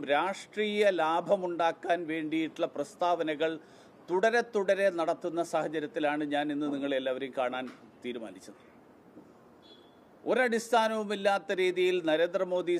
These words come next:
സർക്കാരിനെതിരായിട്ട്, നരേന്ദ്രമോദി, ഏഹ്, കേന്ദ്ര സർക്കാരിനെതിരായിട്ട് തുടർച്ചയായിട്ടുള്ള പ്രസ്താവനകൾ. മുഖ്യമന്ത്രി ഇന്നലെ പറഞ്ഞത് പ്രവാസികളോട്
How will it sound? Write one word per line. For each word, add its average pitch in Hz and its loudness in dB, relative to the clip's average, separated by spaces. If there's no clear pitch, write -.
സർക്കാരിനെതിരായിട്ട്, 147 0
നരേന്ദ്രമോദി, 180 2
ഏഹ്, 147 2
കേന്ദ്ര 165 0
സർക്കാരിനെതിരായിട്ട് 151 0
തുടർച്ചയായിട്ടുള്ള 220 2
പ്രസ്താവനകൾ. 135 0
മുഖ്യമന്ത്രി 233 2
ഇന്നലെ 226 4
പറഞ്ഞത് 214 4
പ്രവാസികളോട് 208 4